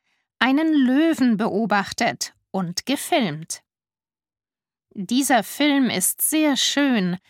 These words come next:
und stärkt unser Verständnis für die Welt dieses Raubtiers.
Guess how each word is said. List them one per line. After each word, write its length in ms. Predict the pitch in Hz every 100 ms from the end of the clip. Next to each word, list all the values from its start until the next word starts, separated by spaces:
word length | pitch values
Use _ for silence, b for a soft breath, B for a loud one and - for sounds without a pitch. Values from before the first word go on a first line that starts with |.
| b b -
und 180 | 175 170
stärkt 600 | - 220 226 262 - -
unser 300 | - 190 190
Verständnis 1040 | 175 175 - - 285 285 - 269 269 - -
für 180 | 311
die 260 | 330 349 214
Welt 480 | 208 220 220 - -
dieses 440 | 220 190 196 -
Raubtiers. 960 | 190 196 190 - - 202 180 147 - -